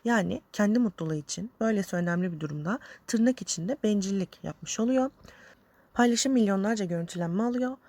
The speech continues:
Hem Twitter'da hem Instagram'da herkesin önüne düşüyor ve tahmin edebileceğiniz gibi insanlar deli gibi linçliyor. Şimdi buraya kadar bir haberi sunuyormuşçasına anlattım.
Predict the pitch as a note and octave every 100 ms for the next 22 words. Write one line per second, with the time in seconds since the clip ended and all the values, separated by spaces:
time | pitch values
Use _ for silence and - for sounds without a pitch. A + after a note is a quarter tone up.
0 | - - - A#3 - F3+ - D#3+ F#3 F3
1 | E3 - D#3+ D#3 D#3 D#3 A3+ - E3 E3
2 | D#3+ D#3+ D#3 G#3 C4 B3 G#3 - A3 G#3
3 | G3+ F3+ F3 E3+ D#3+ D#3 F#3 G3+ - B3+
4 | A3 - E3 F3 F#3 A#3+ E3+ G#3 A#3 G3
5 | F3 - D#3 D3+ _ _ _ _ _ _
6 | _ _ _ _ _ _ _ _ _ _
7 | _ _ _ - - A3+ G3+ F#3+ A#3+ A3+
8 | G3 G#3+ A#3+ G#3 G3 F#3 G3+ A3 F3+ F#3
9 | F#3+ F#3+ - F3+ F3 E3 G3+ A3+ A#3 -
10 | B3